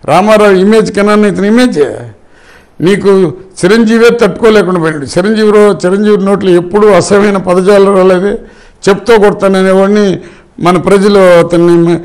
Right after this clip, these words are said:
అసలు ముఖ్యమంత్రి ఆశయం ఏమని ఉండదు అతనికి. జగన్ అని దించేవాళ్ళ, చంద్రబాబుని పైకి ఎక్కించాలా,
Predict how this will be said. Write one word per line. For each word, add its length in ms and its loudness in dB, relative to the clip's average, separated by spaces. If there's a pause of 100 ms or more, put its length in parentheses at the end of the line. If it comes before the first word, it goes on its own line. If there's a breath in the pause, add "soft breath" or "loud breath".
(140)
అసలు 200 -2
ముఖ్యమంత్రి 540 -2
ఆశయం 440 0
ఏమని 220 -2
ఉండదు 260 -6
అతనికి. 340 -12 (840 soft breath)
జగన్ 240 0
అని 140 0
దించేవాళ్ళ, 500 0
చంద్రబాబుని 580 0
పైకి 300 -2
ఎక్కించాలా, 480 -10